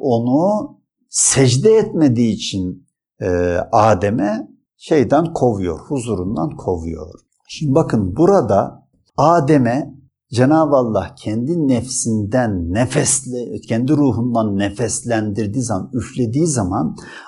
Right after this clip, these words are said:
Adem ikinci bir nitelik kazanıyor. O ikinci nitelik Cenab-ı Allah emrettiği, emrediyor. Diyor ki yani, e, "Secde edin, ben kendi ruhumdan üflediğim anda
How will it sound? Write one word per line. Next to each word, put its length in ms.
Adem 480
ikinci 680
bir 180
nitelik 560
kazanıyor. 600
O 100
ikinci 720
nitelik 840
Cenab-ı 360
Allah 320
emrettiği, 800
emrediyor. 840
Diyor 340
ki 400
yani, 500
e, 100
"Secde 520
edin, 320
ben 340
kendi 360
ruhumdan 600
üflediğim 520
anda 460